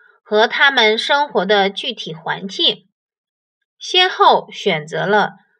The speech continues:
马、牛、羊、鸡、狗和猪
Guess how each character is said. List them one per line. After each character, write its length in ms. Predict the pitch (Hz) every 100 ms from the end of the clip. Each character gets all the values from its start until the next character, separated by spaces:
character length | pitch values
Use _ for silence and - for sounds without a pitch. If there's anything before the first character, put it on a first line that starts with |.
| _
马、 720 | - 175 147 147 160 202 - _
牛、 580 | 190 180 180 190 240 277 _ _ -
羊、 640 | 185 165 165 175 226 330 _ _ _
鸡、 520 | - 269 277 294 294 _ _ _ -
狗 580 | 196 147 113 170 220 - _ _
和 240 | - 202
猪 440 | 226 - 320 330